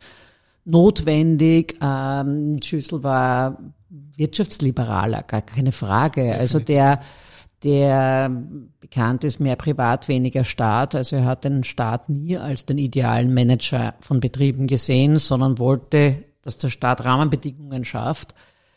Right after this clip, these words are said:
Speaker 1: Und ich finde, das ist schon, hat verloren gegangen jetzt in den letzten Pandemiejahren, wo so wirklich so ein bisschen diese, diese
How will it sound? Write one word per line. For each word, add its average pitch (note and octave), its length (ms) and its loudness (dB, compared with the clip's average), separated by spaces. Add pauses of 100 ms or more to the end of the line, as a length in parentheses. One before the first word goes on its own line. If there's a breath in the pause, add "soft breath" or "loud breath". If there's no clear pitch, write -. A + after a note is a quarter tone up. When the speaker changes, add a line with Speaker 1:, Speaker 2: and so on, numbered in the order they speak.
(460 soft breath)
Speaker 1:
Und D3+ 180 -10
ich D3 120 -4
finde, D#3+ 280 4
das C3 400 0
ist F3 200 0
schon, D3+ 640 0 (760)
hat D3 240 -2 (640)
verloren D3+ 440 2
gegangen C3+ 440 0
jetzt C3 220 -4
in C#3 60 -4
den C#3 120 0
letzten C#3 640 -2
Pandemiejahren, C#3 1040 0
wo B2+ 160 0
so C3 300 -2
wirklich C#3 400 -4
so C#3 80 -8
ein B2 40 -10
bisschen C#3+ 220 -4
diese, C#3 380 -2
diese C3+ 640 -2